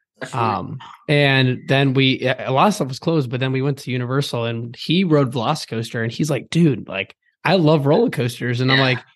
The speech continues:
Speaker 2: and I told my backstory of me being an enthusiast since I was, like, ten, having a Cedar Point fan page, a coaster fan page, all these things. Um, and then I was, we kind of were talking about getting a season pass, like, might as well. Um,
Speaker 1: Mm.
Speaker 2: but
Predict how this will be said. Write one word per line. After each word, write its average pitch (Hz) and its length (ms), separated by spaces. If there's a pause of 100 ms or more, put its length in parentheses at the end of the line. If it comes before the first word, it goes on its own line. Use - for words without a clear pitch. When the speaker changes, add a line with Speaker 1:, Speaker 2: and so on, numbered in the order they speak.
(420)
Speaker 2:
and 143 100
I 131 60
told 160 240
my 127 160
backstory 120 580
of 117 80
me 135 180
being 131 200
an 117 80
enthusiast 120 520
since - 140
I 127 60
was, 123 140
like, 104 160
ten, 127 460 (120)
having 127 240
a 113 60
Cedar 131 240
Point 117 240
fan 120 220
page, 120 280
a 120 60
coaster 123 320
fan 117 260
page, 123 260
all 143 160
these 151 220
things. 120 340 (520)
Um, 110 480 (260)
and 127 160
then 127 140
I - 20
was, 127 200
we 127 260 (160)
kind 185 180
of 233 60
were 160 80
talking 135 260
about 120 100
getting 123 200
a 110 40
season 120 280
pass, 147 260
like, 120 240
might 127 180
as 139 120
well. 120 340 (640)
Um, 113 440
Speaker 1:
Mm. 139 60 (400)
Speaker 2:
but 170 200